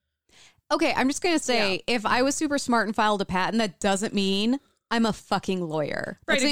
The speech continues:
Speaker 2: exactly.
Speaker 1: entirely different field. Like, I don't think her, I think her having a lawyer to help is just prudent.
Speaker 2: Yeah. So,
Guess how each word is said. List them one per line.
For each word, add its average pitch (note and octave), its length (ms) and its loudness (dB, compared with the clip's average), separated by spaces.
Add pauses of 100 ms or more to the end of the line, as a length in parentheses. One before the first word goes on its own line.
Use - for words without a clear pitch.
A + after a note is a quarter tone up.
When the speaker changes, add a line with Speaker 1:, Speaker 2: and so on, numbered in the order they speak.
Speaker 2:
exactly. A#3+ 280 2
Speaker 1:
entirely D4+ 440 4
different A#3 400 2
field. F3 800 0 (460)
Like, A3+ 400 0
I A#3+ 100 2
don't A#3+ 220 0
think A#3+ 220 0
her, G#3+ 360 4
I G#3+ 100 0
think C4 220 0
her A3+ 160 4
having A3 260 2
a F#3 60 2
lawyer F#3 320 2
to E3+ 100 -2
help F3+ 400 2
is G#3 140 0
just - 200 -6
prudent. - 680 -4 (160)
Speaker 2:
Yeah. F#3 260 -8 (1000)
So, A3+ 560 0